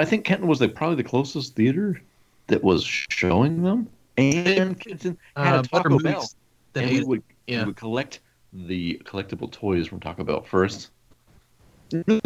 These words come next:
Speaker 1: is weird, because this is going to Taco Bell when you're not drunk <laughs> or not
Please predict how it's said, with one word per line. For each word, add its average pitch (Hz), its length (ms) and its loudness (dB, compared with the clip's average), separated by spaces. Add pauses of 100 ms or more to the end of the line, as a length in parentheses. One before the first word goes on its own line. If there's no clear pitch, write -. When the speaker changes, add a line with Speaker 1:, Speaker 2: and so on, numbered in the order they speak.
Speaker 1:
is 131 140 4
weird, 87 340 2 (300)
because 101 260 4
this 165 180 -2
is 107 100 2
going 107 180 6
to 90 60 4
Taco 90 260 0
Bell 82 220 2
when 78 160 0
you're 73 140 0
not 76 500 2 (720)
drunk 90 360 2 (120)
<laughs> 587 120 -4 (120)
or - 180 0 (240)
not 104 260 -2